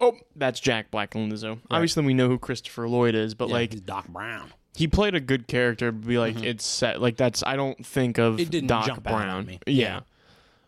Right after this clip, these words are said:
Speaker 2: Yeah.
Speaker 1: Um, which I, I thoroughly enjoyed, and
Speaker 2: Mm-hmm.
Speaker 1: he was the bad guy.
Speaker 2: Yeah, yeah. He was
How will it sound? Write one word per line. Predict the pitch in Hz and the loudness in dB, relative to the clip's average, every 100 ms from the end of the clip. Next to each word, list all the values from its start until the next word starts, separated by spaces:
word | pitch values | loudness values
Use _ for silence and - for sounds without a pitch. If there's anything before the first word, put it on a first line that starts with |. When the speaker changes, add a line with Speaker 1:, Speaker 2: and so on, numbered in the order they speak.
| - | 0
Speaker 2:
Yeah. | 117 107 | 0 0
Speaker 1:
Um, | 107 107 _ | -2 -6 _
which | 139 147 | 0 2
I, | 139 131 123 | 2 2 0
I | |
thoroughly | 127 160 143 120 | 2 2 4 2
enjoyed, | 113 127 123 | 2 4 4
and | 120 | 4
Speaker 2:
Mm-hmm. | 120 | 4
Speaker 1:
he | 139 160 156 - _ _ - | 4 2 -2 -16 _ _ -6
was | 135 147 143 | 0 2 2
the | 147 | 0
bad | 120 151 185 - | 0 -2 -8 -10
guy. | 135 113 | -12 -6
Speaker 2:
Yeah, | 120 139 - _ - | -6 -6 -14 _ -14
yeah. | 120 104 | -12 -12
He | - 117 | -8 -4
was | 117 104 | -2 -4